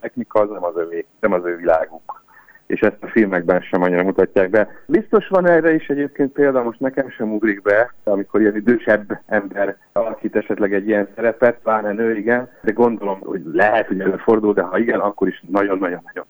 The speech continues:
kevés, és még nem jutottunk el oda, de lehet, hogy nem sokára egyébként. Tehát ugye azok a fiatalok, akik már akár nyolcvanas évektől élénken érdeklődnek a, vagy akár a hetvenes évektől a számítástechnika iránt, nem sokára majd, vagy hát egy tíz, húsz, akár harminc év múlva már,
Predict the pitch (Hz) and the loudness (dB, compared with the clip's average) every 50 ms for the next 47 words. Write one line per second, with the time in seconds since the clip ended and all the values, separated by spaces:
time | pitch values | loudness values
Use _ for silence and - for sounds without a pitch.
0 | _ - 90 87 87 87 85 - - 90 87 - - _ - - 131 143 139 135 | _ -8 -8 -6 -6 -8 -10 -6 -4 -4 -4 -4 -6 _ 0 2 4 4 4 4
1 | 135 131 123 113 - 107 101 - - 107 104 - - 104 104 101 101 98 98 131 | 2 0 0 0 0 0 0 0 -2 -2 -2 -2 -4 -6 -4 -2 -2 0 2 2
2 | 131 127 - 123 117 120 120 117 - 113 101 - 104 98 101 98 95 98 98 - | 2 2 0 -2 -2 -2 -2 -4 -4 -6 -2 0 2 2 2 2 0 -2 -4 -6
3 | _ 104 101 98 - _ _ _ _ _ - - - 104 110 113 107 104 - - | _ -6 -6 -6 -8 _ _ _ _ _ -12 -10 -4 0 0 0 0 0 -4 -10
4 | 98 - - 110 104 98 - 104 95 95 90 - - - - 98 - - _ _ | -12 -10 -6 -6 -4 -2 0 0 0 0 -2 -6 -8 -10 -8 -8 -8 -10 _ _
5 | _ _ _ - 90 90 90 - 98 95 107 110 110 - - 104 98 - - - | _ _ _ -2 0 0 0 2 2 2 4 2 2 2 0 -2 -4 -4 -6 -6
6 | 98 98 101 95 92 - - 98 95 98 - - - - - - 104 104 104 95 | -2 0 0 0 0 0 2 2 2 2 0 -4 -12 -6 -4 -2 0 0 0 0
7 | - 104 196 202 196 196 196 - - 196 190 101 101 92 - 104 101 - - - | 0 0 0 0 0 -2 -4 -2 0 0 0 0 0 0 2 0 0 0 -2 -10
8 | - - - - _ _ _ _ - 101 98 - - 85 85 85 95 - - 90 | -18 -20 -20 -20 _ _ _ _ -4 -4 -2 -2 -2 -2 -2 -2 -2 -4 -4 -6
9 | 90 - - - 92 87 90 - - - 90 90 - 101 98 98 95 104 98 - | -6 -6 -6 -4 -4 -4 -4 -4 -4 -4 -4 -2 -2 -2 -2 -2 0 0 0 0
10 | - - 90 - 95 92 - 90 87 92 - - 117 117 120 - - - 110 113 | 0 -4 -4 -4 -4 -2 0 0 0 0 0 0 0 -2 -2 -4 -6 -4 -2 -2
11 | 117 110 101 - 110 98 - 104 98 98 98 98 95 98 95 95 92 90 95 95 | 0 -2 -2 -4 -6 -4 0 2 4 4 4 4 4 2 2 0 0 -4 -8 -8
12 | - 107 101 - 107 98 - _ _ - 120 110 - - - 117 110 107 - 113 | -6 -6 -4 -2 -2 -4 -4 _ _ -4 -4 -4 -4 0 2 2 2 2 2 0
13 | 110 - 104 95 101 117 117 110 107 98 - - 113 107 - 113 107 104 107 104 | 0 2 2 0 2 0 0 0 -2 -4 -2 0 0 0 0 -4 -10 -8 -6 -4
14 | 104 101 104 101 | -2 -2 -2 -4